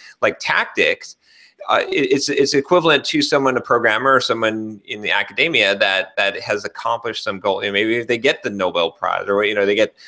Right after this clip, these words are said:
whatever, but they don't, they don't f-, feel it. <laughs> It, it's a false confidence. It's, it's seeking external validation still. It's all external validation. It's like, prove, I'm, I have to do these things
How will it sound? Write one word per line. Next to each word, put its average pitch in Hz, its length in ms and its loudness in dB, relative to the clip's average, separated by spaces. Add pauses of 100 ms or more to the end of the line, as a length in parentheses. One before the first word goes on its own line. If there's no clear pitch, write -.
(140)
whatever, 120 440 4 (240)
but 127 260 4 (100)
they 123 220 2
don't, 135 300 0 (200)
they 123 160 2
don't 139 260 0
f-, - 240 -16 (140)
feel 151 340 -2
it. - 200 -4 (280)
<laughs> - 220 -12
It, 139 540 -2
it's 139 200 -6
a - 40 -4
false 143 360 2
confidence. 131 480 0
It's, 127 220 0
it's 143 220 -2
seeking 170 420 2
external 135 480 2
validation 117 600 2
still. 71 300 -2
It's 90 120 -2
all 151 320 6
external 151 360 -2
validation. 135 460 2
It's 98 140 -6
like, 107 180 -2 (340)
prove, 185 380 -2 (200)
I'm, 139 260 0 (100)
I 123 140 2
have 147 140 0
to 143 60 -8
do 165 140 2
these 156 160 -2
things 143 360 -4